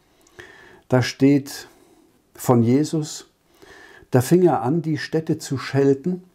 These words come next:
in welchen am meisten seiner Taten geschehen waren und hatten sich doch nicht gebessert.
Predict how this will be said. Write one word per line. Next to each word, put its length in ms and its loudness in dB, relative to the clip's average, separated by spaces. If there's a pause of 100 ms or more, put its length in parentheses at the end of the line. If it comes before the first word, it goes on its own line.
(360)
in 200 6
welchen 420 2
am 240 0
meisten 500 0
seiner 340 -6
Taten 340 -4
geschehen 440 -6
waren 360 -8 (580)
und 160 2
hatten 180 0
sich 160 -4
doch 200 -4
nicht 180 -8
gebessert. 540 -10